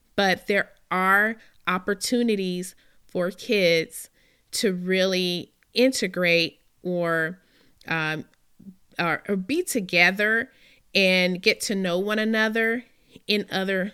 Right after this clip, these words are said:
spaces. And I'll talk about that in just a moment. So it's really looking at how can we be inclusive in every situation? How can we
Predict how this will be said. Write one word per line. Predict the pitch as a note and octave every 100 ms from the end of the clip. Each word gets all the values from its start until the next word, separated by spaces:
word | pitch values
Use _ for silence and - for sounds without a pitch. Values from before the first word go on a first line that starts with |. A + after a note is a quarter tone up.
| _
spaces. | - - F#3+ E3 F#3 - - - - _ _
And | - F#3
I'll | F3
talk | - F3 F#3+
about | F#3 F3 -
that | E3+ -
in | E3 F#3+
just | F3+ F3+ -
a | E3
moment. | E3 D3 D3+ - _ _ _ _ _ _
So | - - F#3+ F3+ -
it's | - - -
really | F#3 G3 A3 A3 G#3
looking | G3 G3+ - G3 -
at | F3 E3 - - - _
how | - C4 C#4+
can | D4 C#4
we | C4
be | A3+ A3+
inclusive | A3 G#3+ - A#3+ A#3+ - G#3 G#3 - - - _ -
in | A#3 A3+ A3+ - _ _
every | B3 C#4 C4+ A3+ G3+
situation? | - F#3+ F#3 F#3 E3+ E3 - D#3 F3 - _ -
How | - A#3 C4
can | D4 - B3 A3+ G#3+ G3
we | G#3+ G3+ G3+